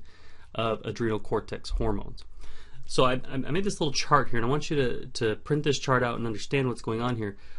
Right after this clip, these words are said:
What we have here is we have Addison's disease versus Cushing's disease. With Addison's, we're talking hypo. With Cushing's disease, we're talking hyper. Okay, but for now, let's focus on Addison's disease, okay? So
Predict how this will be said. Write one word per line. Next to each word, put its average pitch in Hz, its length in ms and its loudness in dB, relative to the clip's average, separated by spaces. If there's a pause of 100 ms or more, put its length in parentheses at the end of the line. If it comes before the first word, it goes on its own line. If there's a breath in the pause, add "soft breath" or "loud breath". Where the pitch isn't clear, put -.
(140)
What 165 140 0
we 202 60 2
have 120 260 2
here 123 100 4
is 113 140 -2
we 110 60 0
have 107 180 -2
Addison's 147 440 -2
disease 131 440 0
versus - 360 -4
Cushing's 107 560 2
disease. - 460 -6 (420 soft breath)
With 117 140 -2
Addison's, 156 420 2
we're 123 100 2
talking 110 360 0
hypo. 135 640 2 (800)
With 117 180 -2
Cushing's 143 380 4
disease, 117 340 -2
we're 113 60 -2
talking 107 340 -4
hyper. 107 460 -2 (640 soft breath)
Okay, 127 220 2
but 123 140 0
for - 100 0
now, 175 180 2
let's 160 160 0
focus 135 320 0
on 113 120 0
Addison's 107 400 -4
disease, - 320 -6
okay? 113 260 -4 (640 loud breath)
So 131 360 4